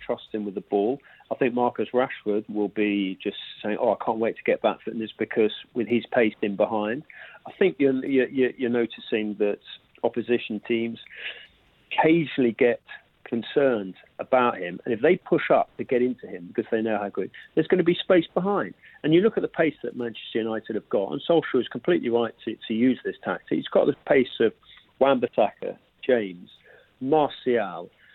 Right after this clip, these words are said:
uh, individuals like that, Rashford when he's back fit, um, Greenwood when he's, he's off the bench. You know, it,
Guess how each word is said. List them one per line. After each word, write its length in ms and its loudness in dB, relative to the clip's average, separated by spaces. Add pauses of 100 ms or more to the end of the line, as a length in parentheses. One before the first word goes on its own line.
(280)
uh, 200 -2
individuals 600 2
like 180 4
that, 200 0
Rashford 440 0
when 140 -2
he's 240 -10
back 200 -6 (160)
fit, 220 -6 (300)
um, 380 0
Greenwood 640 4
when 260 2
he's, 260 -2
he's 220 0
off 180 2
the 80 0
bench. 360 0 (420)
You 80 6
know, 120 6
it, 120 4